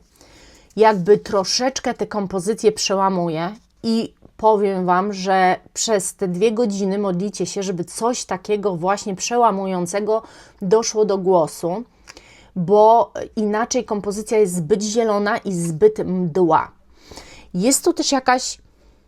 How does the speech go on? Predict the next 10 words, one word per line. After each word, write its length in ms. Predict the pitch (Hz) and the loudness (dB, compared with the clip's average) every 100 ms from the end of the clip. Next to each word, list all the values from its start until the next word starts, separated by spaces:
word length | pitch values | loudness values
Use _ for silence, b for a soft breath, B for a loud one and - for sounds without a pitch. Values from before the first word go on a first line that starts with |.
| _ _ _ _ _ _ _ _ _ _ _ - | _ _ _ _ _ _ _ _ _ _ _ -6
jakaś, 760 | 196 214 220 226 202 214 - - | 2 2 2 2 0 0 -6 -4
em, 360 | - 202 196 190 - | 0 0 0 -2 -4
być 300 | 208 175 - | -2 -2 0
może 320 | 202 208 208 | -2 0 0
słodycz 680 | 196 - 185 190 226 226 214 | 0 -2 2 4 4 4 0
pochodząca 560 | - 202 208 214 214 202 | 0 -2 0 -2 -2 -4
z 80 | - | -2
tego 200 | 202 196 | 0 2
brązowego 600 | 202 196 185 196 208 202 | 0 0 0 0 0 0
cukru. 720 | - 220 214 - 143 160 | 0 -2 -2 -4 -2 -2